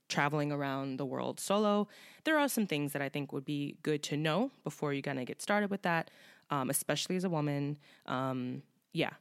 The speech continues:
I mean, obviously right now with everything that's going on with, um, covid and things, uh, it's not really a thing. Traveling around the world is not happening, but it can, you know,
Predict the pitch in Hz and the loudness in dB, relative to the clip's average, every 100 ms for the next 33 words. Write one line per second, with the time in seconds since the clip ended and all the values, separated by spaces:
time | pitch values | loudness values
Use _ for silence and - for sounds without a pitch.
0 | _ - 160 156 - 160 170 170 170 185 | _ 0 2 2 2 2 2 0 2 2
1 | 175 160 156 160 156 156 160 156 156 156 | 2 2 4 2 2 0 0 0 0 -2
2 | 156 151 147 143 151 - 160 151 156 - | -2 0 0 -2 -4 -4 -2 0 -2 2
3 | 185 180 175 170 175 170 165 - - - | 2 4 2 2 2 0 0 -6 -20 -20
4 | - _ - 143 - 147 151 127 143 143 | -20 _ -2 0 0 0 0 0 0 -2
5 | 147 175 185 196 147 143 143 139 135 131 | 0 2 2 0 0 0 -2 -2 -4 -6
6 | 139 147 131 - - - 151 147 180 175 | -6 -4 -6 -6 -12 -8 -6 -2 0 2
7 | 147 127 147 147 139 - _ 143 143 | 0 -2 -4 -4 -6 -8 _ -6 -6